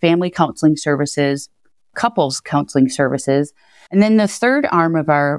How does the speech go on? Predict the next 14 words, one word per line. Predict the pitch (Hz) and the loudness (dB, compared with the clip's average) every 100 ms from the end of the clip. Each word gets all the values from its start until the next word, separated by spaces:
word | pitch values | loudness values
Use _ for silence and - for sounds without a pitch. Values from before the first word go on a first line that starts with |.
| - | -4
program | 160 151 156 147 147 | -2 2 2 4 4
is | 147 160 | 2 -2
we | 165 170 165 - | -2 -2 -2 0
offer | 196 208 196 165 165 _ _ _ 151 | 0 0 0 0 -2 _ _ _ -4
a | |
wide | 156 170 180 175 | 0 0 0 0
variety | 165 147 151 | 0 2 0
of | 135 | -2
different | 156 - - - | -4 -4 -6 -8
spiritual | - 160 156 151 - 147 127 135 _ _ - | -8 -2 0 -2 -2 -2 -2 -4 _ _ -4
help | 147 135 | -4 -4
for | - 139 | -4 -2
our | 127 | 0
patients. | 127 135 127 127 104 - | -2 -4 -2 -2 -2 -4